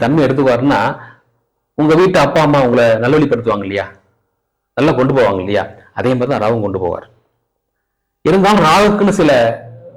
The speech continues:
சில தீய புத்தி இருக்கு. அந்த புத்-, தீய புத்திக்கு நாம அடிபணியாம இருக்கணும், அதான் இருக்குது இப்போ. ஆக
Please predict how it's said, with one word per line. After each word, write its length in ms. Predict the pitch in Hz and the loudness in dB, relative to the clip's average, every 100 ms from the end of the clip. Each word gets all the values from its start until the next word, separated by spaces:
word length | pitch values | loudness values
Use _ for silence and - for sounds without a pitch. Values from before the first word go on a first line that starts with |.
| - - - | -20 -10 -2
சில 140 | 185 190 190 - - _ - | 2 2 0 -12 -20 _ -2
தீய 120 | 156 135 | -2 0
புத்தி 200 | 127 127 | 0 0
இருக்கு. 200 | 113 120 120 | 0 -2 -2
அந்த 140 | 131 117 120 | -2 -2 -2
புத்-, 160 | 139 - | -4 -2
தீய 120 | 147 139 | 0 0
புத்திக்கு 340 | 120 120 208 208 - - _ _ - _ - | -2 -2 -4 -4 -8 -20 _ _ -20 _ -2
நாம 180 | 170 208 | 2 4
அடிபணியாம 420 | 170 151 131 110 95 | 4 2 2 0 -2
இருக்கணும், 260 | - - 117 | -8 -12 -4
அதான் 180 | 113 104 | -2 -2
இருக்குது 240 | 95 87 | -4 -12
இப்போ. 140 | - - _ _ _ _ _ _ _ _ _ _ - | -14 -18 _ _ _ _ _ _ _ _ _ _ -2
ஆக 280 | 131 147 | 0 2